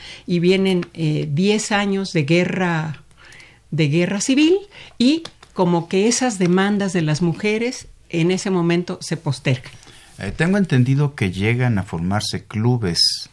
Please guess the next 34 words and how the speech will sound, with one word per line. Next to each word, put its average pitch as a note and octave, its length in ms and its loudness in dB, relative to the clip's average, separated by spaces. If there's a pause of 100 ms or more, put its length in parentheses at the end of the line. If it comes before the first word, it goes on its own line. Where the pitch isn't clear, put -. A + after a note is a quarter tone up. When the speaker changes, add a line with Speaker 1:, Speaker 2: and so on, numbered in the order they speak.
(140)
Speaker 2:
femeninos, D2+ 720 -6
¿no? A2+ 180 0
Así G#2 240 -2
Speaker 1:
Sí. C3+ 40 -2
Speaker 2:
como A2 320 -2
se F2 160 -8
formaron F#2+ 500 -6
aquellos G2 400 -8
clubes G2 380 -6
liberales F#2 640 -8 (320)
famosísimos F2+ 1120 -6
que - 120 -12
se D#2+ 180 -10
reúnen F2+ 580 -6
en E2+ 100 -6
San D#2+ 240 -8
Luis E2+ 220 -10
Potosí F#2+ 800 -10
y E2+ 60 -12
que D#2+ 180 -14
son F#2 300 -8
reprimidos F2+ 960 -6
y - 60 -14
que - 140 -14
eso E2+ 280 -12 (180)
Speaker 1:
Sí. F3+ 120 -12
Speaker 2:
genera F2+ 640 -8
una F2+ 300 -10
radicalización E2 1040 -8
de E2 80 -6
algunos D#2+ 360 -8
sectores E2 560 -10
de C#2+ 100 -10
la C#2 260 -12